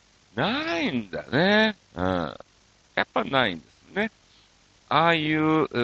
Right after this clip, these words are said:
う、どんちゃん騒ぎって、えー、嫌いだから。だけど、写真を趣味として四十年は、えー、超えたから、桜の写真は撮ってきましたわ。ほう。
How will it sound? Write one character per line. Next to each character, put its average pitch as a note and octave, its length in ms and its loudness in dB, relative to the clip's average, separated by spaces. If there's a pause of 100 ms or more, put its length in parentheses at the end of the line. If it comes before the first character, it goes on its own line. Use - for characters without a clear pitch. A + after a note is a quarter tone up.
(140)
う、 A2 40 -6
ど C3 180 2
ん D#3 80 -6
ち - 140 -2
ゃ D3+ 100 2
ん - 40 -4
騒 C#3+ 340 0
ぎ F#2+ 120 -4
っ - 20 -6
て、 - 320 0
え F#2+ 60 -2 (140)
ー、 A#2+ 120 -2
嫌 A2 120 2
い - 120 -2
だ - 160 0
か G2 120 4
ら。 D#2 140 2 (320)
だ E3 140 2
け D#3+ 80 8
ど、 G#2+ 160 6 (280)
写 E3+ 180 6
真 A3 200 2
を G#3 180 6
趣 G#3 160 2
味 G3 120 0
と A2 120 4
し - 100 -4
て F#2 220 2
四 G3+ 340 4
十 G3 180 2
年 A2+ 200 2
は、 G#2 200 6 (220)
え G2+ 220 2
ー、 - 120 -6
超 B2 140 4
え C#3 60 2
た C#3 160 2
か F2+ 140 0
ら、 F#2 200 8 (420)
桜 D#3 400 2
の D#3 140 2
写 D3+ 160 -2
真 C#3 240 -2
は C3+ 180 6 (180)
撮 D#3 100 4
っ - 20 2
て - 160 -8
き - 140 -16
ま G2+ 160 -2
し - 80 -6
た E2+ 120 -2
わ。 G#2 160 6
ほ F3+ 200 6
う。 - 40 -4